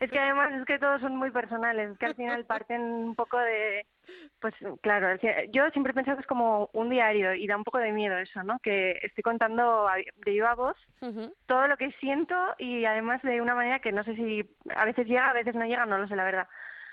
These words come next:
Speaker 1: Pero hay muchas diferencias con el trabajo anterior. Eh, bueno, para empezar en este he dejado, he tenido un poco menos de miedo a la
Speaker 2: Ujú.
Speaker 1: hora de, de componer.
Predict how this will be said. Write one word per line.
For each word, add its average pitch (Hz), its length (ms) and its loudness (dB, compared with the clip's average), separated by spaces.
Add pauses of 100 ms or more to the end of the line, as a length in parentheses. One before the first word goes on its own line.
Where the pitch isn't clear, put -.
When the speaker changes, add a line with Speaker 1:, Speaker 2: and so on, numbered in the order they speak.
(280)
Speaker 1:
Pero 233 480 4
hay 240 100 0
muchas 277 240 0
diferencias 247 480 0
con 233 160 -2
el 233 80 0
trabajo 226 320 0
anterior. 240 500 0
Eh, 208 400 0
bueno, 202 200 -2
para 196 100 2
empezar 202 300 0
en 233 100 0
este 247 320 0 (180)
he 214 120 0
dejado, 233 500 0 (640)
he 226 80 0
tenido 262 200 4
un 277 40 0
poco 269 160 0
menos 262 260 2
de 233 120 2
miedo 202 420 0 (200)
a 220 120 2
la 208 60 2
Speaker 2:
Ujú. 208 80 2
Speaker 1:
hora 220 180 2
de, 202 500 0
de 208 120 -2
componer. 208 520 0